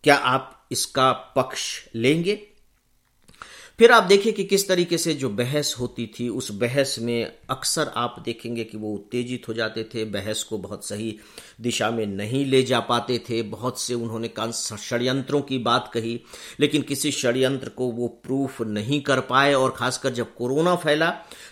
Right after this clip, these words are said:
तो उन्होंने एक प्रकार से जो एक तर्क परक जो बातें होती हैं या जो वैज्ञानिक सोच होती है, उसका सीधे-सीधे तिरस्कार कर दिया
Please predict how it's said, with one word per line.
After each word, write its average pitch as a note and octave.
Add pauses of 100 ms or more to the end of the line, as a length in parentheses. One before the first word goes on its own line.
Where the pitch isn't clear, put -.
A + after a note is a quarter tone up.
तो F3+
उन्होंने E3+
एक E3+
प्रकार D3+
से D#3+
जो C#3
एक - (460)
तर्क -
परक E3+
जो B2+
बातें A2+
होती A2
हैं A2+
या A2+
जो G#2+
वैज्ञानिक A2
सोच G3+
होती G#2+
है, G#2+ (760)
उसका D3+
सीधे-सीधे F3
तिरस्कार D3+
कर F2+
दिया -